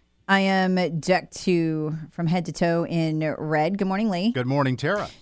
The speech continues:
Speaker 1: Do you do it like, do you leave your sweetie, like, her Valentine's Day treats before you leave the house in the morning? Do you do
Speaker 2: Yes.
Speaker 1: that? Okay, I, I was wondering if that's just us. Um, I left my husband's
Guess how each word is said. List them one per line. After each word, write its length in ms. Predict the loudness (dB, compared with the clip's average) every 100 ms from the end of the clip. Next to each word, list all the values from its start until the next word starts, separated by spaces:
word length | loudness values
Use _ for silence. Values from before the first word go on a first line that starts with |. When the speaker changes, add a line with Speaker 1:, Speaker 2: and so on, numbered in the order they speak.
| _
Speaker 1:
Do 100 | 2
you 100 | 4
do 140 | 4
it 100 | 4
like, 300 | 4 2 2
do 80 | -2
you 160 | 0 2
leave 200 | 0 2
your 120 | 0
sweetie, 560 | 0 0 0 0 -2 -2
like, 200 | -2 0
her 120 | -2
Valentine's 540 | 0 0 -2 -2 -4
Day 160 | -4 -4
treats 320 | -2 -4 -2
before 240 | -4 -2 0
you 80 |
leave 160 | 0 -2
the 40 |
house 220 | 0 -2 -2
in 60 |
the 40 | -4
morning? 280 | -4 -4
Do 80 | -4
you 80 | -4
do 60 | -2
Speaker 2:
Yes. 80 |
Speaker 1:
that? 240 | -2 -4 2 2
Okay, 360 | 4 2 0 0
I, 160 | 2 4
I 100 | 2
was 140 | 2
wondering 160 | 0 0
if 60 |
that's 180 | -2 -4
just 140 | -6
us. 340 | -4 -6 -10 -18 _ _ -20 _ _ -20 _ _ _
Um, 240 | -4 -2 0
I 80 |
left 200 | 2 0
my 100 | 2
husband's 680 | 2 2 2 -2 0 -2 -6